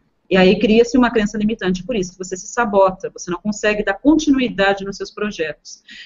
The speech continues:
Primeiro é você entender o que que veio. Você teve pais muito críticos, que te criticavam muito,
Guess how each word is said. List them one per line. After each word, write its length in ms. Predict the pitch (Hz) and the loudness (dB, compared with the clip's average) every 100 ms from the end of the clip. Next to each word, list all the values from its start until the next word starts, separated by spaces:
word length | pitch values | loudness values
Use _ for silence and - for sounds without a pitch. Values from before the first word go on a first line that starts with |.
| _ | _
Primeiro 280 | 190 185 208 | 4 6 6
é 20 | |
você 200 | 214 226 | 4 2
entender 440 | 226 247 220 196 | 2 4 6 6
o 40 | 202 | 4
que 100 | 240 | 0
que 120 | 277 | -4
veio. 300 | 240 180 165 | 0 0 0
Você 140 | 180 | 0
teve 180 | 180 208 | 0 0
pais 240 | 214 185 185 | 0 -2 -2
muito 180 | 180 | -6
críticos, 560 | - 240 233 - - - | -4 -4 -4 -8 -18 -16
que 80 | 180 | -16
te 120 | - | -12
criticavam 560 | - 185 - 185 175 175 | -8 -8 -2 -2 -2 -2
muito, 460 | 196 226 208 - | -2 0 -2 -6